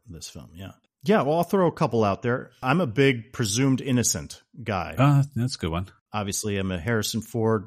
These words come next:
Speaker 1: guy, but shout out to Marwan Abdurazak, because we know he loves Presumed Innocent. Bonnie Bedelia, great Bonnie Bedelia performance.
Speaker 2: Yes.
Speaker 1: Nineteen ninety, so only a few years after Fatal Attraction.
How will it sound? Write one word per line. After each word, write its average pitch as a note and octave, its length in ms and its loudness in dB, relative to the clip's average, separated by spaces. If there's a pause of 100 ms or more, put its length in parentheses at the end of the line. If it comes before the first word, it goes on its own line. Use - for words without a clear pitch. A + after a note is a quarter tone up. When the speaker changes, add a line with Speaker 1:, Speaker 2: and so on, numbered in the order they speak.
Speaker 1:
guy, A2 320 -2
but F2 260 -8 (100)
shout G2+ 300 -4
out G2 140 -6
to G#2 80 -8
Marwan A2+ 560 -2 (200)
Abdurazak, A#2+ 680 -2 (380)
because E2 460 -10
we E2+ 80 -12
know F2+ 200 -8
he G#2 160 -8
loves D2 480 -14 (160)
Presumed D#2 560 -10
Innocent. F2 460 -8 (220)
Bonnie G#2+ 260 2
Bedelia, G#2 680 0
great G#2+ 260 -2
Bonnie G#2+ 240 0
Bedelia A2 420 0
performance. F2+ 420 -4
Speaker 2:
Yes. - 300 -4 (340)
Speaker 1:
Nineteen F#2 340 -6
ninety, F2+ 220 -4
so F2 120 -6
only G2 180 -2
a E2+ 40 -6
few F#2+ 220 -8
years E2+ 280 -6
after D#2+ 240 -10
Fatal D#2 360 -12
Attraction. D#2+ 540 -16